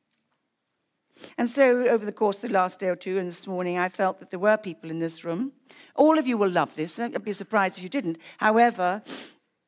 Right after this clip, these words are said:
there are those of you who are, um, struggling with anxiety.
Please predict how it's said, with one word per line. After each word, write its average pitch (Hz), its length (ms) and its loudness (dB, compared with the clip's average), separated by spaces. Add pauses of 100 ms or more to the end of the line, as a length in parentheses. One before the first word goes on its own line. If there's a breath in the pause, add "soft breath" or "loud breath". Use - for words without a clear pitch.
(340)
there 175 140 2
are 151 160 4
those 156 260 0
of 165 80 -8
you 165 160 -4
who 160 140 -2
are, 147 320 -2 (140)
um, 131 300 -8 (180)
struggling 175 460 -4
with 170 120 -2
anxiety. 151 800 -2